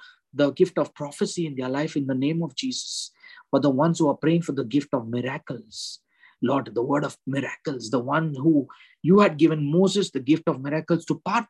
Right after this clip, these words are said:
the Red Sea, Lord, into two parts, to raise the dead, Lord. The gift is a very powerful gift that operates with many other gifts. The ones who are praying for this gift, you all will be called to pray with others. And every time you pray,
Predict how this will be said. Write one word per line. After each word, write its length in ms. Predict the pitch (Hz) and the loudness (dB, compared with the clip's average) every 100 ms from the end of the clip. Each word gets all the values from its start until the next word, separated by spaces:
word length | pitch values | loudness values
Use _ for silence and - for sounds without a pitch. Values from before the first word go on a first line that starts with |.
| 220 | 2
the 100 | 208 | 2
Red 240 | 143 202 220 | 4 4 4
Sea, 300 | - 190 156 | -4 -6 -6
Lord, 260 | - - _ _ _ _ - | -10 -20 _ _ _ _ -2
into 260 | 175 175 185 | -2 0 0
two 200 | 240 220 | 2 4
parts, 540 | 214 - - - - _ _ _ _ _ | 2 -2 -8 -8 -10 _ _ _ _ _
to 100 | 180 | 4
raise 380 | 156 160 240 214 | 8 6 6 4
the 100 | 208 | 2
dead, 380 | 170 123 214 185 | 2 4 4 4
Lord. 260 | 156 - - - _ _ _ - | -6 -14 -18 -20 _ _ _ -8
The 100 | 143 | -6
gift 360 | 131 214 214 - | 2 2 2 4
is 220 | 190 165 | 4 6
a 100 | 170 | 2
very 320 | 143 180 233 | 2 4 4
powerful 440 | - - 170 170 165 | 2 0 -4 0 0
gift 260 | 147 143 | 0 -4
that 120 | 151 139 | -6 -4
operates 680 | 151 151 170 156 - - _ _ _ | -4 0 2 2 -2 -10 _ _ _
with 160 | 151 156 | 0 4
many 260 | 180 208 202 | 6 8 6
other 180 | 160 | 4
gifts. 540 | 139 123 - - - - | -2 -8 -6 -8 -8 -2
The 100 | - | 2
ones 280 | 156 180 175 | 4 2 2
who 100 | 175 | 0
are 120 | 160 - | 0 -2
praying 300 | 156 190 190 | 2 4 4
for 100 | 180 | 0
this 200 | 139 120 | -4 -6
gift, 300 | - 147 - - - - | -2 -2 -4 -20 -20 -6
you 220 | 139 180 | 4 8
all 100 | 170 | 8
will 80 | 170 | 8
be 260 | 147 165 147 | 6 4 4
called 420 | - 180 214 196 | -2 2 2 6
to 100 | 190 | 4
pray 300 | - - 220 | 4 2 2
with 220 | - 165 | 4 0
others. 380 | 143 139 151 147 | -2 -2 -4 -4
And 160 | 139 151 - | -8 -4 6
every 300 | 254 247 233 | 6 6 0
time 240 | 214 208 | 0 2
you 160 | 190 185 - | 0 -2 -2
pray, 300 | 190 180 | 2 2